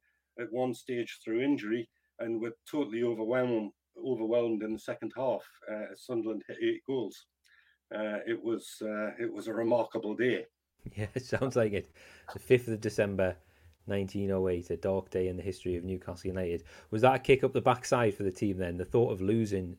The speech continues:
Speaker 2: nine one at home to Sunderland is pretty dreadful.
Speaker 1: Yes, it, it, it must have been. Uh, you know, the, the, certainly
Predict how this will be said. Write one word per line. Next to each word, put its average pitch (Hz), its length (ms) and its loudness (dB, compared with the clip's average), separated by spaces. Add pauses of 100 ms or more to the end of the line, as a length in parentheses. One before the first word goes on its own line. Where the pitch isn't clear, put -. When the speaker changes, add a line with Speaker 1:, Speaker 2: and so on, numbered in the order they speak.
Speaker 2:
nine 101 260 -2
one 95 340 0 (360)
at - 80 -12
home 98 240 -2
to 90 80 -8
Sunderland 90 420 -4
is 85 160 -6
pretty 104 240 -4
dreadful. 98 460 -4 (580)
Speaker 1:
Yes, 131 400 2
it, 127 180 4
it, 127 160 4 (120)
it 123 180 2
must - 240 2
have 117 120 -2
been. 113 180 2
Uh, 117 80 0 (260)
you 120 100 -2
know, 117 120 0
the, 117 240 -2
the, - 1080 -6
certainly 117 540 0